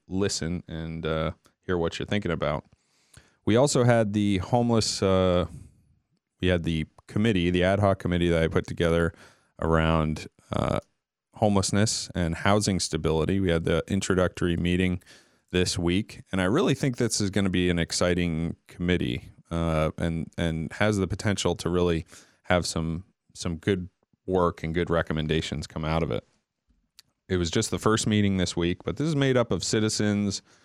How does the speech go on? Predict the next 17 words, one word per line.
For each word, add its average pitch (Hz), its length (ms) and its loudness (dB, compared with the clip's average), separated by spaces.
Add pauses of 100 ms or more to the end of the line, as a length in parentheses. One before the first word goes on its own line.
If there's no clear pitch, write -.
(200)
and 120 240 0
professionals, 90 840 0
mostly 92 400 0
professionals 92 720 -2
who 85 100 0
are 82 100 0
involved 82 460 0
in 76 140 -2
the 76 60 -4
social 87 360 -2
services 87 640 -2 (360)
here 87 260 0
in 80 220 -2
the, 76 320 -2
uh, 73 180 0
region. 82 600 0 (440)
And 92 500 0